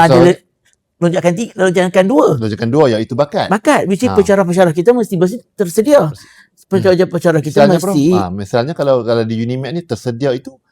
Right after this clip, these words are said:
Speaker 2: dalam
Speaker 1: tersedia
Speaker 2: konteks
Speaker 1: in a
Speaker 2: yang
Speaker 1: sense
Speaker 2: macam
Speaker 1: kita
Speaker 2: mana?
Speaker 1: nak pensyarah-pensyarah kita ni, uh, buk-, uh, mampu untuk menyediakan apa, ke-, uh, sebagai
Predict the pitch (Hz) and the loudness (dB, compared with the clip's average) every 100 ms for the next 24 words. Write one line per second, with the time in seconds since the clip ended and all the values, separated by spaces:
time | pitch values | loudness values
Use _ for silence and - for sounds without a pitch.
0 | _ 175 - 190 135 - - 208 247 254 | _ -4 0 2 4 4 4 0 2 0
1 | 220 220 196 240 233 - 190 220 220 196 | 0 -2 2 2 2 -2 -4 -2 0 0
2 | 220 214 220 233 269 247 _ _ _ - | -2 0 2 2 0 -6 _ _ _ -4
3 | 202 196 185 190 _ _ _ - - - | -2 -2 -4 -8 _ _ _ -8 -6 -6
4 | - - - - _ _ _ - 190 220 | -8 -10 -12 -20 _ _ _ 0 2 2
5 | - 254 202 190 202 175 170 180 185 185 | 2 2 2 2 2 2 2 2 2 2
6 | 175 165 180 170 165 156 - - - 143 | 0 0 4 6 4 0 -6 -6 -4 -2
7 | 165 80 - - - 165 160 160 170 | -2 -2 -4 -8 -4 -2 0 -2 -4